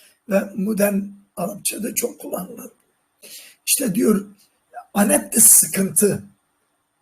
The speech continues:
Ala de-, dedik ma'a anlamında. Yani büyük işlerin sıkıntısıyla birlikte.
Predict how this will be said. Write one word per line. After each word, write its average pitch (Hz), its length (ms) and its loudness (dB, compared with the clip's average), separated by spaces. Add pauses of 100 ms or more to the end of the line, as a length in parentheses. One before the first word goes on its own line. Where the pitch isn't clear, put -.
(640)
Ala 240 400 4
de-, - 280 -4
dedik 220 360 -2
ma'a 214 300 2
anlamında. 180 560 0 (420)
Yani 220 400 6
büyük 247 520 6
işlerin 226 580 0
sıkıntısıyla 247 1300 2
birlikte. 190 580 0